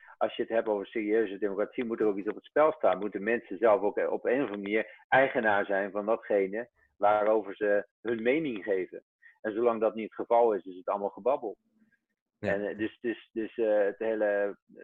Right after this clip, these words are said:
Speaker 1: pleidooi voor de, voor, voor het referendum is, is, eh,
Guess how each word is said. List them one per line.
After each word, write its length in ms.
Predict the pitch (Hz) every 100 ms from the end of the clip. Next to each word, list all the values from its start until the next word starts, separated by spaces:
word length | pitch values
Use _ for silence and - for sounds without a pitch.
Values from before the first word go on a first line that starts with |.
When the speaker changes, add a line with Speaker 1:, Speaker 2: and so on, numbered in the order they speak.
| -
Speaker 1:
pleidooi 400 | 117 110 117 107
voor 140 | 101
de, 80 | 98 -
voor, 300 | 110 107 104
voor 220 | 107 101
het 320 | 101 101 98
referendum 600 | 110 110 110 127 123 101
is, 180 | 101 92
is, 260 | - 107 101 -
eh, 300 | - 101